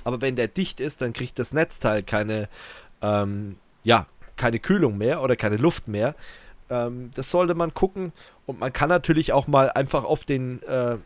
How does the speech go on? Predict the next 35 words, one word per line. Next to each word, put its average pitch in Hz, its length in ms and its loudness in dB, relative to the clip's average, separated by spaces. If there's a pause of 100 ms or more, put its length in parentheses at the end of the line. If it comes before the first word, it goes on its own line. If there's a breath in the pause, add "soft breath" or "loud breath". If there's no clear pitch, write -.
(160)
ja, 113 280 0 (680 soft breath)
auf 117 140 2
das - 240 -2
Bauchgefühl 139 680 4
hören. 104 280 4
Einfach 143 300 2
mal 127 160 4
hören, 160 240 6
ist - 180 -6
der 113 140 4
Rechner 131 300 -2
lauter 160 380 2
geworden 156 460 2
als 131 220 -6
sonst 156 380 0
bei 143 120 2
der 139 80 2
Hitze? 143 500 2 (400 loud breath)
Ähm, 113 380 -2 (240 soft breath)
mal 120 220 4
mit 120 180 -2
einem 113 220 -2
Tool 160 340 4
wie 113 80 0
Speedfan 147 720 0
oder 131 220 2
so 131 160 -2
gucken, 170 480 -2 (600 soft breath)
wie 120 200 -4
warm 113 260 6
ist - 160 -2
er 139 60 2
denn 113 160 -2
jetzt 98 240 -6
wirklich? 160 560 -2